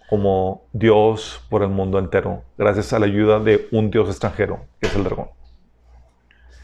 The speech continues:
Seguramente algo similar, tú puedes armar la pieza de rompe-, rompecabezas, pero algo va, va a suceder así. Y si te das cuenta, esto,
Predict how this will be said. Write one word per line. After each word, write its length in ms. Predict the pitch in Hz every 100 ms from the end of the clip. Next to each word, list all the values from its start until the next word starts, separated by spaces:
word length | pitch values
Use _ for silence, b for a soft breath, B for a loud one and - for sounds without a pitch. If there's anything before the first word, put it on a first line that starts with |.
| b b -
Seguramente 600 | - 127 131 135 113 143
algo 320 | 131 147 175 160
similar, 580 | 175 160 147 123 120
tú 100 | 123
puedes 180 | 113 131
armar 180 | 123 123
la 80 | 120
pieza 180 | 120 113
de 80 |
rompe-, 340 | 101 - 107 -
rompecabezas, 460 | 110 - 110 117 -
pero 220 | 113 110
algo 200 | 113 113
va, 120 | 113 - 113
va 60 |
a 40 | 104
suceder 260 | 98 104
así. 180 | 101 120 - b b b b b b
Y 80 | 135
si 80 | 127
te 80 | 214
das 100 | 214
cuenta, 440 | 175 156 170 - _ _ _ _ - - - _ _ - -
esto, 520 | 143 139 175 175 -